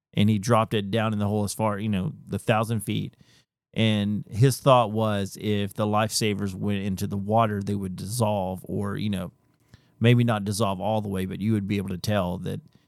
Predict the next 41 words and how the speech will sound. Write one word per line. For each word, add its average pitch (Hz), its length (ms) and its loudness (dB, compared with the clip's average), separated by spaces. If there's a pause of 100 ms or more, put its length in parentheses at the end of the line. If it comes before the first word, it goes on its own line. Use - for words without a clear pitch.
(120)
you 104 120 2
know, 104 40 2
they 101 160 0
were 95 140 -4
in 92 220 -2
water. 87 360 -8 (680)
So 120 280 6
he, 120 440 2
uh, 107 280 2
put 131 200 0
'em 131 100 0
down 135 240 2
there 131 380 0
and 107 540 0 (800)
left 127 360 4
'em 127 100 4
for 131 120 0
a 123 40 2
little 117 180 4
while, 113 360 2
and 107 100 -2
then 101 120 0
he 104 200 2
reeled 110 420 0
the 110 100 -4
line, 117 360 2
a 101 100 -6
fishing 117 300 -2
line 104 240 2
up, 101 260 -4 (520)
and, 107 400 4
uh, 104 260 2
the 101 160 -2
lifesavers 113 360 0
were 107 120 0
still 113 260 -2
there. 113 360 2
They 104 140 -2
were 101 180 -2
not 98 240 -2
wet, 104 420 0